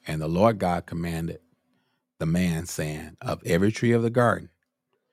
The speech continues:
thou mayest freely eat." All right? He says, "But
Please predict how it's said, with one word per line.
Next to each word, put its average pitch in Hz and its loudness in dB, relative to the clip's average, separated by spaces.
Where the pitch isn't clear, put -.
thou 80 0
mayest 82 -2
freely 95 0
eat." 110 4
All - -10
right? 90 0
He 82 -10
says, 82 -8
"But 90 4